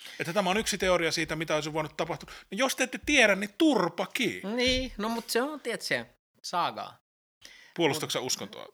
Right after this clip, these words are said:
Speaker 2: No en, mulla oli, no uskontokin oli kymppi silloin yläasteella,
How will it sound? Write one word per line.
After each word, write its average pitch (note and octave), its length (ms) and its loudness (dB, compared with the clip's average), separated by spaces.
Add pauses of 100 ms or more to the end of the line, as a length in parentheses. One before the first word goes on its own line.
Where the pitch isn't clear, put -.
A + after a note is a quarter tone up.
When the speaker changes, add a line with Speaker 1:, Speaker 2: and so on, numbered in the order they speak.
(400)
Speaker 2:
No F3+ 80 0
en, G#3 260 2 (580)
mulla F#3+ 180 10
oli, F3 480 6
no F#3+ 160 0
uskontokin D3+ 540 2
oli C3+ 120 2
kymppi C3 360 -4
silloin B2 300 -4
yläasteella, A#2 560 -4